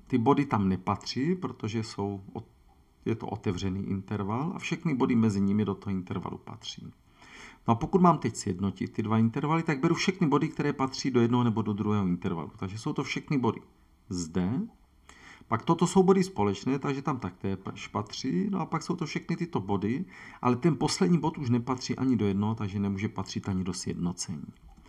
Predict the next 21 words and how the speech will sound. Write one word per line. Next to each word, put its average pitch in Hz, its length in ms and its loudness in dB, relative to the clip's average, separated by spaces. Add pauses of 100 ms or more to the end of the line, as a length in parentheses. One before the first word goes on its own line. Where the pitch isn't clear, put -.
(420)
Takže 107 160 0
já 107 100 4
to 107 140 -2
takto - 340 -6
vyznačím 107 800 0
a 143 80 2
bude 110 220 0
to 127 140 -2
teda 123 260 -2
od - 380 -12
jedné 123 680 0 (260)
po 117 320 2 (220)
šest, - 500 -4
přičemž 113 460 -2
jedna 95 260 -2
patří, - 400 -8
šest - 220 -10
nepatří, 104 480 -8
takže 107 260 -4
zleva 104 300 4
uzavřený, 113 800 2